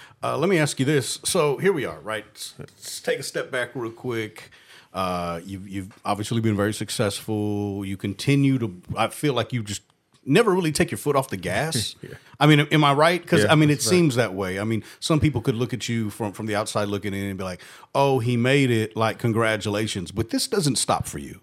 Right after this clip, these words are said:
Speaker 2: Right.
Speaker 1: You're not done.
Speaker 2: No, not at all. Not at all.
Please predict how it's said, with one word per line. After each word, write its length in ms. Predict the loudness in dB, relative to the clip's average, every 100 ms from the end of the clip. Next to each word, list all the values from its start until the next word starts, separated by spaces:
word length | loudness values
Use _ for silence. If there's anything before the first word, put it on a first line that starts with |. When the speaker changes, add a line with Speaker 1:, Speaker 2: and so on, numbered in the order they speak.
| -10
Speaker 2:
Right. 180 | -10 -12 _ _ _ 2
Speaker 1:
You're 120 | 4
not 160 | 2
done. 160 | -2 -10 -4
Speaker 2:
No, 380 | 0 0 -2 -6
not 180 | -2 0
at 60 | 2
all. 260 | 0 -2 -8 _ _ -6
Not 200 | -4 -4
at 60 |
all. 220 | -4 -8